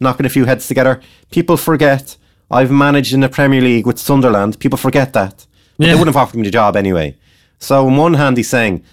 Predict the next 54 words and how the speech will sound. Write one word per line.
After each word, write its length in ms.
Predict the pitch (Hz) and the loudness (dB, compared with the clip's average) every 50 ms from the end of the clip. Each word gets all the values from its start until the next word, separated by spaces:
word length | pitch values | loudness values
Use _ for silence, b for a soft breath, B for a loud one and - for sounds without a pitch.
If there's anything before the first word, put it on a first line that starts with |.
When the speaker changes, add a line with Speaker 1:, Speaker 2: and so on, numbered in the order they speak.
| b b b | b b b
Speaker 1:
"No, 160 | 82 101 98 | -2 0 2
they 80 | 95 104 | 2 2
wouldn't 240 | 120 143 135 123 98 | 2 2 2 2 2
have 80 | 113 | 0
offered 200 | 110 101 - 101 | 0 0 -2 -4
me 80 | 101 95 | -4 -2
the 100 | 90 85 | -2 -2
job." 400 | 80 101 98 95 87 82 78 - _ | 0 0 2 2 2 0 -2 -4 _
But 120 | - - | -6 -4
then 140 | - 120 127 | -2 0 0
on 100 | 123 117 | 0 0
the 80 | 117 120 | 2 2
other 120 | 123 127 113 | 2 0 0
hand, 240 | 117 113 104 98 | 0 -2 -2 -2
defending 440 | 95 98 - 117 117 120 123 117 104 | -4 -4 -2 -2 0 0 0 0 0
his 160 | 95 98 82 | -2 -2 -2
record 460 | 90 104 110 113 - 113 95 85 82 85 | 0 0 -2 -2 -2 -2 -2 -2 0 -2
as 120 | 85 - | -4 -4
Sunderland 420 | - 107 110 117 113 107 95 85 | -4 -4 -2 -2 -2 -2 -2 -4
manager. 440 | - 85 87 85 80 76 82 76 71 - | -4 -4 -4 -4 -4 -4 -4 -6 -2 0
Speaker 2:
Which 220 | 143 156 - - | 0 0 2 2
is 140 | 160 151 131 | 0 2 2
not 240 | 147 147 160 175 175 | 2 2 2 2 2
a 40 | |
good 60 | 165 - | 2 2
Speaker 1:
So, 160 | - - 95 | 2 2 2
Speaker 2:
record 340 | - - - 170 165 139 127 | 2 0 0 0 0 0 0
in 60 | 120 110 | 0 -2
the 60 | 104 | -2
Premier 320 | - 127 123 113 101 92 | -2 0 0 0 0 0
League. 380 | 95 117 135 120 92 - - _ _ _ _ _ _ _ _ _ _ _ _ _ - - - | 0 2 2 0 0 -4 -10 _ _ _ _ _ _ _ _ _ _ _ _ _ -14 -8 -4
Speaker 1:
I 120 | 98 107 | -2 0
mean, 140 | 110 113 113 | 2 2 2
he 80 | 127 | 2
did 160 | 135 180 160 131 | 2 2 2 2
okay. 340 | 90 - - 110 110 98 | 0 0 2 2 2 2
He 60 | 85 80 | 0 -2
kept 200 | - 127 120 - | -2 -4 -4 -2
them 120 | - 95 | -2 -4
in 60 | 90 80 | -2 -2
the 80 | 78 | 0
league, 380 | 80 85 90 85 73 69 - _ _ _ _ _ _ _ - | 0 0 2 0 0 -2 -6 _ _ _ _ _ _ _ -8
you 60 | 92 | -6
know, 200 | 87 76 76 73 - | -6 -4 -6 -8 -10
Speaker 2:
<sighs> 80 | - - | -14 -16
Speaker 1:
so 420 | - - - 87 85 82 78 76 b b b b b b b b | -10 -4 -2 -2 0 -2 -2 -6 b b b b b b b b
Speaker 2:
He 80 | 147 156 | -2 0
signed 260 | - 233 247 247 190 | 0 0 0 0 0
Speaker 1:
if, 40 | 143 | 0
Speaker 2:
Daniel, 260 | 165 160 131 127 117 | 0 0 0 0 0
Speaker 1:
if, 60 | 110 | -2
uh, 180 | 76 78 - - - | -2 -4 -4 -6 -4
Speaker 2:
Daniel 320 | - 156 143 143 135 120 110 | -2 -2 0 0 0 -2 -2
Chopra. 480 | - - 135 139 - - 104 87 90 | -2 -2 -2 -2 -2 -4 -6 -6 -8